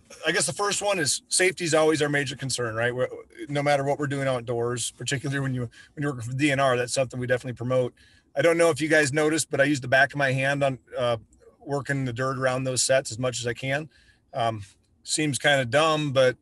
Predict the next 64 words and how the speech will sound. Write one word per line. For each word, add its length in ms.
uh, 260
after 280
I 80
say 200
it 60
out 160
loud, 260
you'll, 220
you'll 140
notice 320
that 160
if 100
I 120
happen 280
to 80
bump 240
the 80
pan 300
and 80
snap 260
that 160
trap, 380
it's 100
just 160
gonna 140
push 200
my 140
hand 220
up. 160
I'm 80
not 140
gonna 120
have 100
my 100
fingers 380
in 120
it. 120
I 80
mean, 60
it's 120
not 140
gonna 180
hurt 260
you, 120
but 140
it's 260
not 180
overly 220
comfortable 420
either. 280
And 120
then 100
you 80
end 120
up 80
having 200
to 60
get 160
yourself 320
out 80
of 60
the 60
trap. 340
So, 200